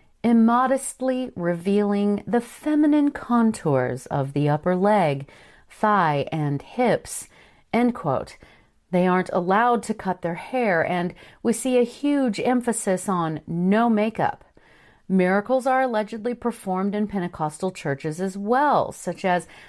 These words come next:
divine healing and divine gifts. And then let's not forget that they use poisonous snakes to show their faith, which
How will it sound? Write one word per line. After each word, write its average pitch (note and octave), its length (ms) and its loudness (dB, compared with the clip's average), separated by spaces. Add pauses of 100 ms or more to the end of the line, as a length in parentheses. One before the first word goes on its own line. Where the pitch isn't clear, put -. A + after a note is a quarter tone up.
(160)
divine E3+ 460 -2
healing G#3+ 760 -2
and F3 520 -4
divine D3+ 840 -2
gifts. - 640 -2 (540)
And F#3+ 260 4
then G#3+ 380 2
let's G#3+ 300 -2
not E4+ 180 2
forget D#4 540 0
that F#3 160 -6
they G3 100 0
use G#3 320 -2
poisonous B3 640 -2
snakes A#3+ 480 -4
to - 120 -10
show F#3 280 -2
their F3+ 160 -2
faith, E3+ 560 0
which E3 260 -6